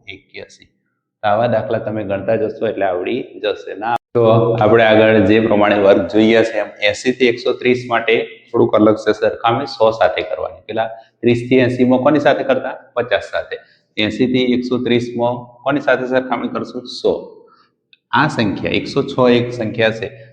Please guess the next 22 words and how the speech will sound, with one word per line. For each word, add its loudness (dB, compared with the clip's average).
તો -6
એકસો -2
છ, -8
સો 0
કરતાં 0
કેટલી -2
વધારે 0
છે? -14
સરખામણી -6
કોના -2
સાથે -6
કરવાની? -2
સો -10
સાથે. -20
તો -20
સો. -10
સો 0
કરતાં -2
કેટલા 0
વધારે 0
છે? -10
છ. -20